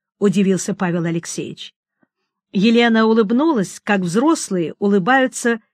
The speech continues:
несмышленым детям. "В Сибири, ты помнишь? Ты нас оттуда в госпиталь забрал. Мы там хорошо жили, в госпитале". "Так ведь мы и теперь неплохо живем, Леночка". Он положил руку ей на голову,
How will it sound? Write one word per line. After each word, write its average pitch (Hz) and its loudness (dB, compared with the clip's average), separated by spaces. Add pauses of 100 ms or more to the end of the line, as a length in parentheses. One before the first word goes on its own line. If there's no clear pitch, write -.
несмышленым 202 2
детям. 180 -6 (880)
"В - -16
Сибири, 311 6
ты 202 -4
помнишь? 285 -2 (720)
Ты 190 -2
нас 220 2
оттуда 220 0
в 208 -2
госпиталь 254 0
забрал. 185 -4 (880)
Мы 185 -2
там 190 0
хорошо 190 0
жили, 262 4
в 156 -10
госпитале". 170 -6 (1300)
"Так - -6
ведь 175 -4
мы 190 4
и - -2
теперь 196 2
неплохо 294 0
живем, 311 0
Леночка". 294 -4 (840)
Он 196 2
положил 196 2
руку 196 0
ей 180 0
на 180 0
голову, 190 -2